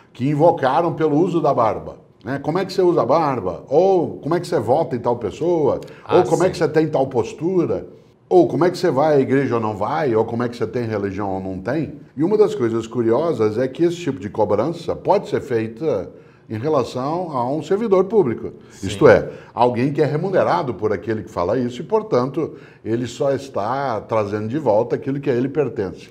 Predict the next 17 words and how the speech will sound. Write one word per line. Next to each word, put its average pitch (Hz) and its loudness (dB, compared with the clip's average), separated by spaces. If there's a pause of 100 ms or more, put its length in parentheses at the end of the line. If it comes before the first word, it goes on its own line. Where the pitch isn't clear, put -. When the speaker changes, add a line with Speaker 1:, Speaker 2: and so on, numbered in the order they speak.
Speaker 2:
Sim. 104 -10
Speaker 1:
Né? 95 2 (460)
No 190 0
entanto, 123 0
em 202 -2
relação 131 0
a 92 0
uma 104 0
pessoa 170 2
pública, 123 -4 (280)
que - -6
é 104 2
aquela 127 0
que 131 -6
tem 131 -2
alguma 135 -2
fama, 101 -2